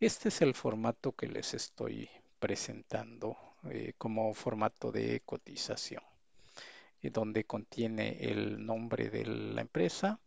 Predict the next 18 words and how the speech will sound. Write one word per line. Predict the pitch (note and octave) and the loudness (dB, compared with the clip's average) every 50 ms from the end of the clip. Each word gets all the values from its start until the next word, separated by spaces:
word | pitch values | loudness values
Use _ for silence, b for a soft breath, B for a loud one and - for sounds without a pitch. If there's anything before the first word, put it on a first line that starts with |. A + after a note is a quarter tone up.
| _ - - - - - - - - - - - | _ -20 -20 -20 -20 -20 -20 -20 -20 -20 -8 -2
eh, | - A#2+ A2+ | -2 0 0
los | A2 A2 G#2+ F#2+ | 2 0 4 4
datos | A2 A2 - - B2 - - | 4 4 4 0 -4 -4 -2
generales, | - B2 A#2+ B2+ B2+ D3 D#3+ E3+ F3 F#3 G3+ F#3+ - - - - - - - _ | -2 0 0 4 6 6 6 8 6 6 4 4 2 -2 -6 -8 -10 -14 -12 _
un | - C3+ C3 B2+ | -2 0 2 4
logotipo, | A#2 A2+ A2 A2+ - - - C#3+ D3+ - - G3+ B3 - - - _ B B B B B B B B B B B - _ | 4 4 2 2 -2 -4 -6 -6 -6 -2 -2 -2 -2 -2 -6 -16 _ B B B B B B B B B B B -18 _
los | - A#2 A2+ A2 | 4 4 6 10
datos | A#2 B2 - - - B2+ A#2+ A2 | 10 8 8 8 4 0 2 2
de | - A#2 A2 | 0 0 0
nuestro | G#2+ G#2+ A2 A2 - - - - B2+ B2+ | 0 -2 -2 -2 -4 -6 -6 -4 -4 -4
cliente, | - - - D3+ E3+ F3 E3+ E3+ - - G#3 A#3 A#3+ - - - - - - - - - - - - - - - - - - - - b b b b b b b b b b b b - - - - - - - - - b b b b b b b b b b b - - - - - - - | -2 0 0 2 4 2 2 0 0 0 0 0 0 -4 -10 -20 -20 -20 -20 -20 -20 -20 -20 -20 -20 -20 -20 -20 -20 -20 -20 -20 -20 b b b b b b b b b b b b -20 -20 -20 -20 -20 -20 -20 -20 -20 b b b b b b b b b b b -20 -20 -20 -20 -20 -8 0
el | - A#2+ A2+ A2+ A2+ | 2 4 4 6 6
detalle | A2+ A2 - - B2 B2 B2 C3 B2+ A#2 | 4 6 8 8 8 10 10 8 6 8
de | A#2 A2 G#2+ | 6 4 4
los | G#2+ A2 G#2+ A2 - - - - - - - - _ | 4 2 2 0 0 -2 -6 -6 -8 -10 -14 -8 _
productos, | - A2+ A2 A2+ D3+ E3+ - - - - A#3+ - - - - - - - - - - - - - _ | 2 2 4 4 2 -2 -4 -6 -4 -4 -4 -4 -4 -8 -8 -8 -10 -12 -14 -16 -20 -20 -20 -20 _
los | - - A2+ A2 A2 A2+ A2 - - - | -2 0 2 4 4 2 0 -4 -8 -4
totales. | - B2+ A#2 - - D#3 E3+ F3+ F3+ F#3+ G#3 A3+ - - - - - | -4 -2 -2 2 4 6 6 6 6 4 2 2 0 -2 -6 -10 -10